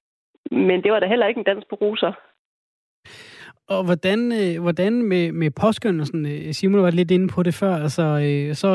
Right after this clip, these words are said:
Speaker 2: øh, så har man jo, øh, været vant til som sygeplejersker, så har man måske fået nogle, øh, klapsalver på vejen om aftenen, eller et, øh, honninghjerte her til jul, hvis man har været heldig i,
Speaker 1: <laughs>
Speaker 2: i Københavns Kommune. Øh,
Speaker 1: Ja.
Speaker 2: er, er I blevet,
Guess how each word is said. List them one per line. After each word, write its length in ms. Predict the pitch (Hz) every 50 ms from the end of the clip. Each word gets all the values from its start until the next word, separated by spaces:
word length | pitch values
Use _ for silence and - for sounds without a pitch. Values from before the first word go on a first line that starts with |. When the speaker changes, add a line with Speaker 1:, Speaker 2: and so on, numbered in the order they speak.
| 180 170 156
Speaker 2:
øh, 200 | 151 151 156 160
så 100 | - 196
har 140 | 190 180 185
man 180 | 175 165 160 156
jo, 220 | 151 147 147 147
øh, 320 | 143 139 135 135 139 139 - - - - - -
været 180 | 160 156 151 156
vant 200 | 180 190 165 135
til 200 | - 170 175 180
som 180 | - - 165 147
sygeplejersker, 560 | - 185 190 185 - 180 156 143 - - 147
så 80 | -
har 40 | 190 185
man 160 | 165 151 147
måske 280 | 139 131 - 190 165
fået 220 | 139 - 165 165 180
nogle, 300 | 175 156 151 143 143 139 139
øh, 60 | 139
klapsalver 500 | - - 175 185 - - 190 165 151 147
på 140 | 135 139 156
vejen 320 | 143 170 185 175 156 139
om 100 | 139 139
aftenen, 520 | 147 156 175 170 - - - 180 165 151 151
eller 320 | 143 143 139 139 139 139 135
et, 400 | 131 131 131 135 139 135 - -
øh, 140 | 135 135 131
honninghjerte 640 | 131 165 175 185 208 202 170 151 143 135 131 143
her 160 | 147 139 156
til 180 | 147 - - 156
jul, 220 | 147 202 208 180
hvis 140 | 143 131 120
man 120 | 165 151 143
har 80 | 147
været 120 | 147 151 143
heldig 260 | 156 165 175 190 196 165
i, 240 | 156 151 143 147 143
Speaker 1:
<laughs> 20 | 160
Speaker 2:
i 20 |
Københavns 380 | - - 156 147 170 180 156 -
Kommune. 340 | - 170 165 160 175 190 190 - - - - - - - - -
Øh, 140 | 170 165 156
Speaker 1:
Ja. 160 | - - - - - - - _ _ - 240 - _ - -
Speaker 2:
er, 200 | - 185 185 180 175 - 170 175 -
er 120 | 190 185
I 160 | 180 170 170
blevet, 540 | 160 - 180 175 175 165 160 160 156 151 143